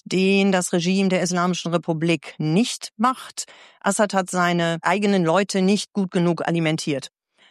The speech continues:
Die Islamische Republik Iran alimentiert ihre eigenen Leute hervorragend. Das sind eben diese zehn, fünfzehn Prozent, die bis zum Letzten für dieses Regime kämpfen werden, die in Saus und Braus leben und auf keinen Fall wollen, dass sich da etwas ändert.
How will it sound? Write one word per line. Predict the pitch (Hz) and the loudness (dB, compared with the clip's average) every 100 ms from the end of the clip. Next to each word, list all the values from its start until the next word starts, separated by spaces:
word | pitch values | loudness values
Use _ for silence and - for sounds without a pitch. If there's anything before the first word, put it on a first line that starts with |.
| _ - | _ -6
Die | 185 180 175 165 | 0 2 2 2
Islamische | 175 175 196 185 180 | -2 0 2 2 2
Republik | 180 180 175 170 | 0 0 0 -2
Iran | - 165 160 226 240 | -2 -2 0 2 2
alimentiert | 175 190 180 175 - 202 185 | 0 0 0 -2 0 -2 -2
ihre | 208 175 160 | -2 -2 0
eigenen | 151 180 175 170 160 | 0 0 0 0 0
Leute | 156 175 - 160 | 0 0 -2 -2
hervorragend. | 165 160 165 143 131 131 - - | 0 -2 -2 -4 -4 -6 -12 -4
Das | 202 196 | -4 -4
sind | 185 180 165 | -4 -2 -4
eben | - 185 180 170 | -4 -2 0 0
diese | 175 160 165 | 0 0 -2
zehn, | - 180 170 165 | 0 2 2 0
fünfzehn | - 170 160 - 151 147 | -2 -2 -2 -6 -6 -6
Prozent, | - - 240 247 254 - - - - - - | -8 -2 2 2 0 -4 -20 -20 -20 -14 -2
die | 208 196 | 2 2
bis | 165 185 - - | 2 0 0 -6
zum | - 170 165 165 | -2 2 2 2
Letzten | 156 165 202 - - - 180 175 | 0 2 0 -2 -10 -4 -2 0
für | 170 - 185 175 | -2 -4 -2 -2
dieses | 170 156 165 - | -2 -4 -4 -4
Regime | 170 156 160 147 139 143 | -4 -2 -2 -2 -2 -4
kämpfen | - 202 240 - 214 | 0 2 2 2 2
werden, | 175 180 180 180 | 4 2 2 2
die | 170 | 2
in | 139 156 | 0 0
Saus | 151 160 170 | 0 0 -2
und | - 147 | -2 -4
Braus | - 175 208 - | 0 0 0 0
leben | 170 165 165 | 0 2 0
und | 151 156 | -2 -2
auf | 131 | -4
keinen | - 151 160 | -4 -4 -4
Fall | 156 147 151 | -2 -2 -2
wollen, | 139 143 147 143 | 0 0 0 0
dass | 139 | -2
sich | - 139 - | -2 -6 -2
da | 139 135 | 0 0
etwas | - - - | -2 -6 -6
ändert. | - 127 - - | -4 -4 -4 -10